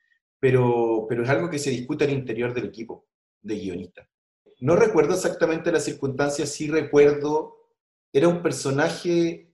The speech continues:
era un personaje que sufría muchísimo, era un personaje, era un personaje lleno de, de, de ideales, de ideas, de, de, de, de proyectos que no había logrado llevar a cabo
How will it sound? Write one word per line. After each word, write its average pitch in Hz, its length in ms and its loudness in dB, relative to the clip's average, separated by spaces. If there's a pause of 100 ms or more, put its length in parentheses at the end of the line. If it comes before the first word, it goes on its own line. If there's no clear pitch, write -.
era 143 140 0
un 165 120 -6
personaje 147 520 -4
que 123 120 -10
sufría 139 720 -2
muchísimo, 127 920 -10 (680)
era 127 160 2
un 135 120 -2
personaje, 127 1300 -4 (800)
era 127 140 4
un 90 100 -2
personaje - 840 -4
lleno 143 380 -2
de, 135 560 2
de, 104 800 0
de 107 100 -8
ideales, 120 680 2
de 107 220 -4
ideas, 117 800 0
de, 101 260 -4
de, 101 220 -8
de, 104 200 -10
de 98 380 -10 (520)
proyectos 135 680 -2
que 123 100 -2
no 127 160 0
había 131 300 4
logrado 127 1700 2
llevar 113 240 0
a - 120 0
cabo 139 640 2